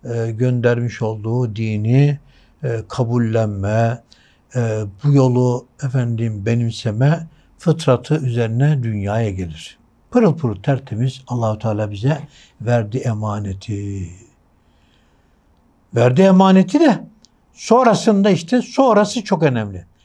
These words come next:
Peygamber Aleyhisselatü Vesselam diyor ki sonra anası, babası onu, o pırıl pırıl olan çocuğu ya Yahudi ya da Nasrani yani efendim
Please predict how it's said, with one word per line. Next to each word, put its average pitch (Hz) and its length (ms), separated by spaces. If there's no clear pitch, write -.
Peygamber 180 300
Aleyhisselatü 170 380
Vesselam 147 200
diyor 196 160
ki 147 140
sonra 147 760
anası, 147 840
babası 139 1080
onu, 151 640
o 135 360
pırıl 180 320
pırıl 143 160
olan 120 240
çocuğu 131 800
ya 165 440
Yahudi 135 800
ya 139 180
da 156 320
Nasrani 135 840
yani 117 460
efendim 117 560